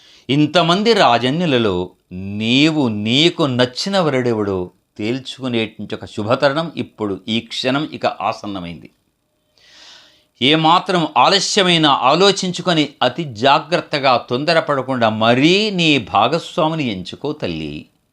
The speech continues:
అని అనగా తండ్రి మాట కోసం ఎదురు చూస్తున్నటువంటి ఒక ఆ పూబోని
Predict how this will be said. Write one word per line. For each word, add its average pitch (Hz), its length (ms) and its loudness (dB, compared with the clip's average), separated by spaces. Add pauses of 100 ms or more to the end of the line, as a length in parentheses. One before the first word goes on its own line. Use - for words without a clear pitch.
(280)
అని 90 400 -10 (1040)
అనగా 92 520 -4 (1200)
తండ్రి 120 280 -2
మాట 135 420 0
కోసం 123 440 -4
ఎదురు 98 260 -4 (160)
చూస్తున్నటువంటి 120 1080 -6
ఒక 101 140 -6
ఆ 90 120 0
పూబోని 95 640 -8